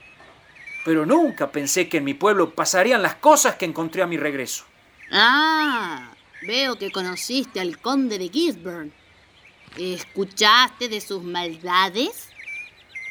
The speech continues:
Speaker 1: Sí, he visto con mis propios ojos las atrocidades que comete contra nuestro pueblo.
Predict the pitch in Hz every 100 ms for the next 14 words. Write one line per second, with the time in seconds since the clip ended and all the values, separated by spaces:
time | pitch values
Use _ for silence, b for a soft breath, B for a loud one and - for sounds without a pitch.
0 | - - 139 135 131 127 151 165 170 170
1 | - 151 135 - - 196 - 175 - 202
2 | - 170 - - - - 190 202 214 214
3 | - 220 285 247 190 - 185 277 - 175
4 | 165 143 143 139 139 147 117